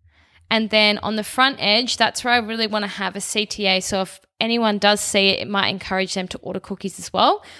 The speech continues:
So we're gonna reuse that C T A and say, "Come get some, text one eight hundred eat me to order." On the side of the box, I just wanna have a fun tagline that really grabs people's attention. So that one's gonna say,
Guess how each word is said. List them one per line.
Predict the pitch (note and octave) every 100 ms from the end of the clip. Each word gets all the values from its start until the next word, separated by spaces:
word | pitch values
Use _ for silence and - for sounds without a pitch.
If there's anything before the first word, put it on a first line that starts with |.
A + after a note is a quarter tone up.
| -
So | - A3
we're | A3
gonna | A3
reuse | G3+ A3 A#3 B3
that | A#3 -
C | - G#3+
T | - G3
A | F3+ F3+
and | - F#3+
say, | - F3+ F3+ -
"Come | - A3
get | G#3 F#3+
some, | - F#3+ F#3 F3+
text | - F#3 - -
one | F#3+
eight | F#3 F#3+
hundred | F#3 F3+ F3
eat | - -
me | F3
to | E3+ -
order." | - G3+ F#4 A4 - - -
On | A#3 A#3
the |
side | A3+ - A#3 C4
of | C#4+
the | C#4+
box, | D4+ E4+ - -
I | -
just | G#3+ A3+
wanna | A3 G#3+
have | G#3 G3+
a |
fun | G3+ - G3
tagline | G3 G3 F3+ F#3+ F#3+ F#3
that | -
really | F#3+ F#3
grabs | - F#3 -
people's | - F#3 F3 E3+
attention. | - G#3+ A#3 - F#4 G4
So | -
that | G3 G3+
one's | G#3 G#3+
gonna | G#3 G3
say, | - F#3 F3+